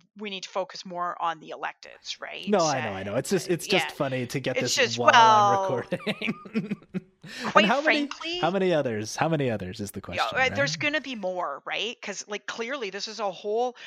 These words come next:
Speaker 1: sort of segment of society that I didn't really even know existed in terms of their just rank stupidity. Uh, you know, there's a Venn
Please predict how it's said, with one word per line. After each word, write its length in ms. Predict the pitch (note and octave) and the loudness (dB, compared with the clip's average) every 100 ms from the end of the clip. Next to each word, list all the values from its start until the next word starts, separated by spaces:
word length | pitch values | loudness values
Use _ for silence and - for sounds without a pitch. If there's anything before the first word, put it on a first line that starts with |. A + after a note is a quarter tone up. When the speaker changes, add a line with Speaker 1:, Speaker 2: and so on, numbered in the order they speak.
| - | -10
Speaker 1:
sort 180 | - B3 | -4 -2
of 60 | A3 | -2
segment 480 | - F3 G#3+ G3 | -2 -2 -4 -8
of 80 | G3 | -8
society 600 | - F#3 - E3+ G3 F3+ | -8 -6 -2 -2 -2 -6
that 160 | E3+ E3+ | -6 -2
I 180 | E3+ G3 | 0 0
didn't 240 | A3 G#3 | -4 -8
really 340 | G3 F#3 F3+ E3+ | -8 -8 -8 -12
even 260 | F#3 F3 E3+ | -14 -12 -6
know 300 | E3+ E3+ - | -2 -2 -6
existed 580 | D#3 D3 F3+ - F3 E3 | -12 -10 -8 -8 -8 -10
in 120 | D#3 | -10
terms 260 | - D#3 | -10 -10
of 100 | E3+ - | -10 -10
their 100 | D#3+ | -10
just 220 | E3 D#3+ | -8 -10
rank 380 | D#3 E3+ F#3+ - | -4 -2 -2 -6
stupidity. 720 | - D#3+ - F3 A3 D3+ - - - B3 | -12 -12 -8 -8 -8 -14 -16 -12 -10 -4
Uh, 320 | - E3+ E3 E3 | 2 2 2 -2
you 80 | G3 | -4
know, 120 | F3 | -4
there's 120 | E3+ | -4
a 60 | F3 | -4
Venn 260 | E3+ G3 | -2 -4